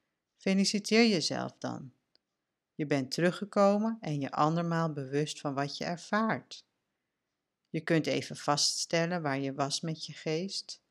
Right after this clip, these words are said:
Ah, je bent weer aan het denken.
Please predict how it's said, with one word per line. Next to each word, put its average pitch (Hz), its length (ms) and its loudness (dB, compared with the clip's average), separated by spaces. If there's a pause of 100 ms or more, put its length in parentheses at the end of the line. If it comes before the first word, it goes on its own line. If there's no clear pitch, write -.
(520)
Ah, 143 380 0
je 135 80 -4
bent 139 240 -4
weer - 120 -6
aan 139 160 -6
het 139 180 -10
denken. 156 520 -6